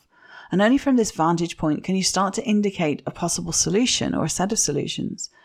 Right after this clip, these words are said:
In other words, you know, the sort of things that can be implemented to resolve or improve the problem that they've outlined, taking on board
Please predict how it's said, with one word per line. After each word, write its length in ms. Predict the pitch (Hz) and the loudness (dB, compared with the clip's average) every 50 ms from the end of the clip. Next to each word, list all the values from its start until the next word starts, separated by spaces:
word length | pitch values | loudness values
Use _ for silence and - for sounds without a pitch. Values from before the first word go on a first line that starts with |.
| _ _ _ _ _ _ _ - | _ _ _ _ _ _ _ -2
In 80 | 226 240 | 0 2
other 100 | 233 220 | 4 4
words, 260 | 208 196 190 - - | 4 4 2 0 0
you 60 | 208 | 2
know, 200 | 196 170 160 147 | 2 2 2 2
the 200 | - - - 190 | 0 -2 -2 -2
sort 220 | - - 247 233 233 | 0 2 0 2 2
of 80 | 220 | 0
things 260 | - 220 208 196 180 | 0 2 0 0 0
that 140 | - - - | 0 -2 -2
can 120 | - 185 180 | -2 -2 0
be 160 | 180 - - - | -2 -2 0 2
implemented 720 | 190 196 190 - 180 156 139 131 139 139 - 143 131 - | 2 2 2 2 0 0 2 2 0 0 -2 -4 -2 -2
to 120 | - - | -4 -2
resolve 560 | 165 165 156 - - 165 160 175 170 160 156 147 | -2 -2 0 0 2 2 4 4 2 2 2 0
or 120 | 143 131 | 0 0
improve 420 | 139 147 - - 190 185 185 185 | 0 -2 0 0 2 2 2 0
the 80 | - 151 | -4 -8
problem 480 | - - 185 175 175 - 156 143 143 143 | -4 -2 -2 -2 0 0 -2 0 0 0
that 140 | 147 - | 0 0
they've 160 | - 147 147 165 | 0 -2 0 2
outlined, 580 | 180 214 - - - 131 135 135 139 143 143 | 2 2 2 0 -2 -2 0 0 0 -2 -2
taking 360 | - 180 180 185 - - 196 180 | -2 -2 -2 -2 -2 -2 -2 0
on 80 | 170 | 0
board 320 | 160 - 139 139 139 139 | 0 0 0 0 0 -2